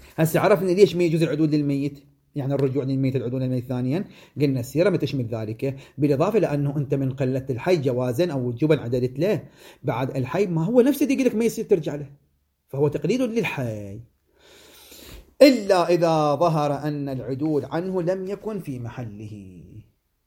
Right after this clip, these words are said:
أي هذا بعد سبب انتفاء الموضوع. ألف، نعم، هو ال-، كنت أنا قلدت قليد صحيح، مات،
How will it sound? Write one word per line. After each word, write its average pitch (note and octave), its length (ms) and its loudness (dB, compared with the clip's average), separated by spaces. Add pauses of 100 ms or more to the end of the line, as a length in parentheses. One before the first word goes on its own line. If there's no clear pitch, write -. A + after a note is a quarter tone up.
(220)
أي C3 120 -2
هذا A#2+ 260 -4
بعد A2 180 -4
سبب D3 280 2
انتفاء C3 300 -8
الموضوع. G#2 400 -12 (640)
ألف، D#3 500 -4 (760)
نعم، C3 480 -4 (200)
هو A#2+ 200 -4
ال-، C3+ 200 -6 (560)
كنت C#3 200 -6
أنا C#3 160 -4
قلدت C#3+ 340 -2
قليد C#3+ 120 -2
صحيح، C3+ 420 -4
مات، D#3+ 420 -2